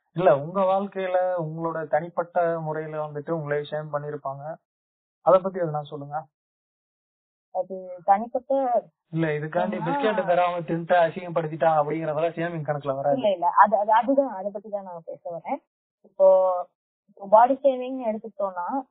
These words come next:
Speaker 2: இப்போ நம்ம ஊர்ல பொதுவா பார்த்தாலே ஒரு வெள்ளையா இருக்கணும், ஒல்லியா இருக்கணும், ஆ, ஸ்ட்ரைட் சில்கி ஹேர் இருக்கணும், அந்த மாதிரியான ஒரு, ஒரு பிம்பம் தான் இருக்கு. அதை
Speaker 1: அதான்
Speaker 2: தாண்டி
Speaker 1: கலாச்சாரம்.
Speaker 2: ஒருத்தர்
Speaker 1: அதான் கலாச்சாரம்.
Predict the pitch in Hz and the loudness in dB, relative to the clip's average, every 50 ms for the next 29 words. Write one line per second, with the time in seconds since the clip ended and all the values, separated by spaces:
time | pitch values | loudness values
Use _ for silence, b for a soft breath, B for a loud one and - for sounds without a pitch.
0 | _ _ _ _ - 185 185 185 185 180 180 180 170 _ 196 202 220 233 247 254 | _ _ _ _ -12 -10 -10 -10 -10 -10 -12 -14 -14 _ -8 -6 -4 -2 -2 -2
1 | 254 254 254 240 220 - 214 202 196 220 220 214 214 208 196 196 - 190 190 190 | -2 -2 -4 -6 -8 -10 -10 -4 2 4 4 4 4 2 0 0 -2 -6 -6 -6
2 | 185 185 185 190 208 226 233 233 220 196 190 180 175 175 175 170 170 165 151 _ | -10 -12 -10 -8 -6 -6 -6 -6 -6 -4 -2 -2 -2 -2 -4 -6 -8 -10 -12 _
3 | _ _ _ - 190 190 196 202 196 196 196 190 190 185 - 175 170 175 180 185 | _ _ _ -6 -6 -2 0 0 0 0 0 -2 -6 -8 -12 -16 -14 -12 -12 -12
4 | 185 190 196 196 196 190 190 180 170 - _ 175 175 170 170 175 _ _ _ _ | -12 -12 -10 -4 -2 -2 -2 -2 -6 -12 _ -20 -20 -20 -20 _ _ _ _ _
5 | _ - - 175 170 170 175 170 - _ - 190 196 202 196 _ _ _ - 196 | _ -8 -4 -4 -4 -4 -4 -8 -10 _ -8 -8 -8 -8 -12 _ _ _ -20 -20
6 | 196 190 - 208 214 208 185 180 185 175 170 170 170 _ 175 175 175 175 175 _ | -18 -14 -12 -4 0 0 2 2 0 -4 -10 -14 -20 _ -18 -16 -16 -16 -18 _
7 | _ _ _ _ _ _ _ _ _ _ - 190 208 214 202 214 214 214 208 214 | _ _ _ _ _ _ _ _ _ _ -4 0 2 2 4 4 2 -2 -2 -2
8 | 226 226 220 220 226 220 208 202 190 185 180 175 170 170 170 175 170 170 170 170 | 0 0 0 0 -2 -4 -4 -2 0 0 0 -2 -2 -6 -12 -12 -12 -12 -12 -12
9 | 170 170 165 165 _ _ _ _ _ _ - 214 220 220 214 208 214 208 220 226 | -14 -16 -16 -20 _ _ _ _ _ _ -4 -4 0 0 0 2 4 6 4 4
10 | 220 202 - 208 - - 170 - _ _ _ _ _ - 151 151 196 214 214 214 | 2 -2 -10 -12 -12 -12 -12 -14 _ _ _ _ _ 2 4 4 4 4 6 6
11 | 185 196 190 - - - - - - 196 185 - - _ _ _ _ _ _ _ | 6 6 4 4 2 0 0 -4 -8 -12 -14 -14 -18 _ _ _ _ _ _ _
12 | - 160 151 214 214 196 175 165 175 175 - 143 131 131 131 | -6 0 2 2 2 4 2 0 0 -2 -2 -2 -4 -4 -4